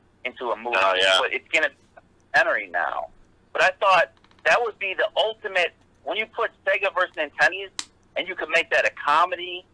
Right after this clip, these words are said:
Speaker 1: you could make, I can't, it, it makes me so mad that they're not gonna do that as an actual movie, 'cause I think it would be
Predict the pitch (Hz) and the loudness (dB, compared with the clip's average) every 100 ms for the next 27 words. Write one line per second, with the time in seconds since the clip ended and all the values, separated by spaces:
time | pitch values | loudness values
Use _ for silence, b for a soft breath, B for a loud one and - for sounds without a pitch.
0 | _ 185 185 180 147 B B _ _ _ | _ -14 -8 -6 -6 B B _ _ _
1 | - 190 - 202 - - - - 175 175 | -6 -4 -4 -6 -6 -12 -6 -2 -2 0
2 | 220 220 190 - 190 175 185 156 147 147 | -2 -2 -8 -2 0 4 2 2 -4 0
3 | 156 143 123 127 151 143 120 113 117 139 | 0 -2 -12 -10 -4 -2 -2 -2 0 0
4 | - 147 117 165 196 127 117 123 - 143 | -2 -8 -6 -8 -8 -4 0 0 0 -6
5 | 135 131 - | -6 -6 -10